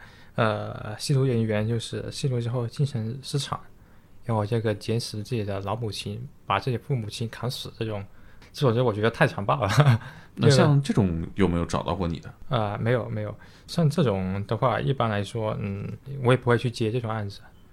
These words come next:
Speaker 2: 这是算哪种？
Speaker 1: 啊，比如说他那个是用一些特-，就是特别这种残暴手-，手段去，啊，伤害他人的那种，涉嫌的不只是一个毒品犯罪，包括这种暴力犯罪了，故意杀人罪、故意伤害罪这些了。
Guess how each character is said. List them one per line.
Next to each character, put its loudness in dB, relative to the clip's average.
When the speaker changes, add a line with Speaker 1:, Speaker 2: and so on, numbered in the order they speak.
Speaker 2:
这 6
是 4
算 4
哪 2
种？ -2
Speaker 1:
啊， 2
比 -2
如 2
说 0
他 2
那 2
个 4
是 -4
用 4
一 4
些 2
特-， -8
就 0
是 4
特 4
别 2
这 2
种 -4
残 -2
暴 4
手-， -12
手 -8
段 0
去， -8
啊， -2
伤 -2
害 0
他 -2
人 -6
的 -8
那 -4
种， -10
涉 4
嫌 0
的 0
不 -2
只 -2
是 -4
一 -4
个 0
毒 0
品 0
犯 0
罪， -2
包 -2
括 2
这 0
种 -2
暴 2
力 0
犯 -2
罪 -6
了， -10
故 0
意 4
杀 -4
人 -6
罪、 -2
故 -6
意 -2
伤 -2
害 -2
罪 -4
这 -4
些 -12
了。 -14